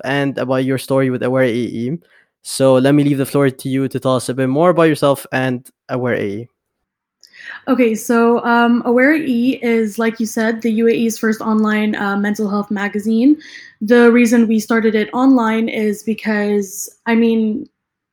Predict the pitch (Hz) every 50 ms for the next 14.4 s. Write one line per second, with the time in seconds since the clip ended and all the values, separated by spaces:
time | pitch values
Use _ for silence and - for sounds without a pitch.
0 | - 254 233 233 233 - 226 214 202 180 196 214 208 208 208 202 202 196 202 226
1 | 214 208 196 180 175 175 170 185 - _ _ _ _ - - - _ - - 233
2 | 233 240 262 233 214 220 214 214 240 240 226 220 - 226 214 214 208 214 208 208
3 | 208 208 208 196 208 202 - 269 233 240 240 240 220 214 - 214 208 214 202 -
4 | 214 208 208 - 214 202 - 214 208 - 220 208 - - 220 220 214 214 208 208
5 | 208 208 180 208 208 - 226 214 - 208 214 214 - - 220 196 208 202 214 214
6 | 214 208 - - 208 202 165 185 180 180 185 208 247 294 294 - - - - -
7 | - - - - - - 240 233 233 233 233 233 - 247 240 240 226 - 247 254
8 | 277 277 - 330 330 320 320 320 302 - - - - 214 - 254 277 262 262 -
9 | - - _ - - - 262 262 254 247 247 254 254 285 277 269 262 - - -
10 | - - - _ _ _ _ - - 240 233 247 277 285 - 233 220 - - -
11 | 233 226 - 254 220 233 226 226 220 - - 214 - 220 208 220 214 202 185 117
12 | 127 269 254 226 202 240 220 - - 247 254 247 240 220 214 202 - _ _ _
13 | _ _ _ - - 254 285 294 - 359 302 285 269 220 233 226 226 226 - 254
14 | 233 208 233 240 240 240 233 -